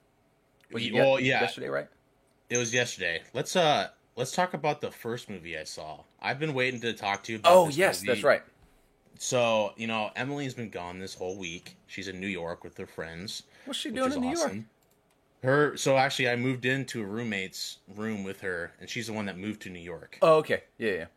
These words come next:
Speaker 2: So they're visiting her. <clears throat>
Speaker 1: Gotcha.
Speaker 2: Uh, her and the other roommate, our other roommate.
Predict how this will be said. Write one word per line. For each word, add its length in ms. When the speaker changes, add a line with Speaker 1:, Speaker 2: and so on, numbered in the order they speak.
Speaker 2:
So 120
they're 120
visiting 420
her. 280
<clears throat> 220
Speaker 1:
Gotcha. 300
Speaker 2:
Uh, 400
her 260
and 180
the 140
other 220
roommate, 560
our 200
other 200
roommate. 400